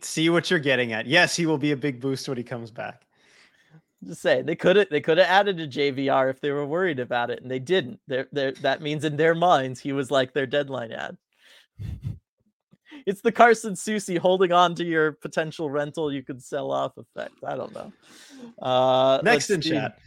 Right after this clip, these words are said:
Speaker 2: I know. <laughs> Gary, I'm smelling a hundred points this season. I am too. Uh,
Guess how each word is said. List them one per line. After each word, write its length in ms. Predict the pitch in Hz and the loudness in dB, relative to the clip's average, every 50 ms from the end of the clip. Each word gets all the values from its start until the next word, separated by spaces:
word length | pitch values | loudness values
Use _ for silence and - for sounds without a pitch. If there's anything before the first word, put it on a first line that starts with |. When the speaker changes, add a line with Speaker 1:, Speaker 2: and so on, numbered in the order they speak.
| - - _ _ - - | -20 -20 _ _ -6 0
Speaker 2:
I 140 | 143 139 135 | 2 2 2
know. 280 | 131 127 117 - - - | 2 -2 -4 -6 -8 -8
<laughs> 40 | - | 2
Gary, 340 | - 202 175 165 156 156 | 6 6 8 8 8 6
I'm 100 | 156 165 | 6 4
smelling 360 | 165 - - 202 185 175 180 170 | 2 0 2 4 6 6 6 6
a 60 | 160 | 6
hundred 340 | 165 165 143 143 147 127 _ | 4 2 0 -2 -10 -10 _
points 300 | 143 143 143 139 - _ | -4 -4 -4 -4 -8 _
this 200 | 147 143 135 - | -10 -10 -10 -10
season. 400 | - 143 143 139 131 143 139 135 | -12 -10 -10 -8 -6 -6 -6 -6
I 200 | - - 151 143 | -2 0 0 0
am 160 | 131 123 117 - | 0 -2 -6 -14
too. 240 | - 120 120 117 _ _ _ _ _ _ _ _ _ | -16 -16 -16 -16 _ _ _ _ _ _ _ _ _
Uh, 340 | 110 117 120 120 120 120 | -6 -4 -2 -2 -2 -2